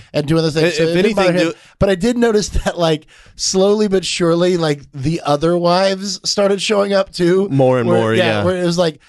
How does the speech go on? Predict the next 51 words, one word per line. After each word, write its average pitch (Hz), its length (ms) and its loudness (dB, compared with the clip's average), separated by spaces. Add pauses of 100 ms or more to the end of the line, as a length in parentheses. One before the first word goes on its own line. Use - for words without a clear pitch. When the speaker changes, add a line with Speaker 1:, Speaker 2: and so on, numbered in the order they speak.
(120)
Speaker 1:
like, 151 240 -2
then, 170 340 -4
then 170 160 -2
it 165 60 -6
was, 143 220 -2
"Oh, 135 80 0
well, 139 260 0
fuck. 131 400 -6
If, 127 220 -8
if 143 120 -4
she's 208 200 -2
gonna 247 120 0
be 185 120 2
there, 147 180 2
then, 139 240 -2 (260)
you 151 100 -4
know, 139 120 2
Speaker 2:
Right, 120 300 0
right, 110 280 0
Speaker 1:
Linda, - 260 0
Speaker 2:
right. 87 140 -16
Speaker 1:
Linda, 139 400 -2 (120)
Speaker 2:
Yeah, 123 260 0
Speaker 1:
come 113 140 0
Speaker 2:
right. 113 160 2
Speaker 1:
today." 135 140 -4 (180)
And 180 120 2
Speaker 2:
Which 202 160 -2
Speaker 1:
then 226 140 -2 (180)
my, 185 60 0
Ringo's 208 280 2
like, 165 180 -2 (120)
"I 165 100 2
got 156 220 -2
a 139 80 2
wife 127 360 0
too." 143 420 2
Speaker 2:
Right, 131 340 -2
right, 120 160 2
Speaker 1:
<laughs> - 0 -
Speaker 2:
right. 113 280 -2
Speaker 1:
Like 175 200 -2
Speaker 2:
Yeah, 110 360 0
which 117 440 -2
George 123 360 -2
ended 113 240 -2
up 104 120 -2
banging, 107 480 -2
by 95 200 0
the 95 80 0
way. 95 300 0